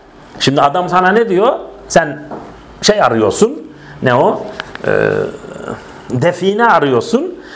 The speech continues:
Arkadaşının bir tanesi geldi, kulağına fısıldadı. Dedi ki,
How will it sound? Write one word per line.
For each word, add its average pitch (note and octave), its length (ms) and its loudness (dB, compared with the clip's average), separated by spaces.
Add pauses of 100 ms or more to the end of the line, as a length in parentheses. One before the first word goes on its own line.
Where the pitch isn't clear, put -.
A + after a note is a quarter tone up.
(180)
Arkadaşının E3+ 680 0
bir F#3+ 80 0
tanesi C#3 460 0
geldi, C#3 440 0
kulağına C3+ 440 0
fısıldadı. A#2+ 720 0
Dedi D3 280 -2
ki, F#3+ 280 -2